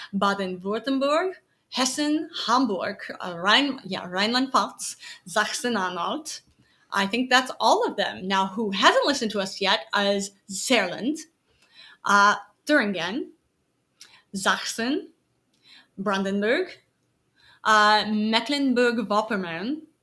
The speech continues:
uh, Schleswig-Holstein und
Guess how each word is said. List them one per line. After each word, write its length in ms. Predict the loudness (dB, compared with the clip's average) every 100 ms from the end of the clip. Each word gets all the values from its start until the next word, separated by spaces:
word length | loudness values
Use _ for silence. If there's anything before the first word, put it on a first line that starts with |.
| _ _ _ _ _ _ _ -2
uh, 480 | 4 6 4 2 -2
Schleswig-Holstein 1700 | -6 -4 0 0 0 0 0 0 -2 0 2 0 -4 -4 -4 -4 -4
und 520 | -2 0 -2 -4 -12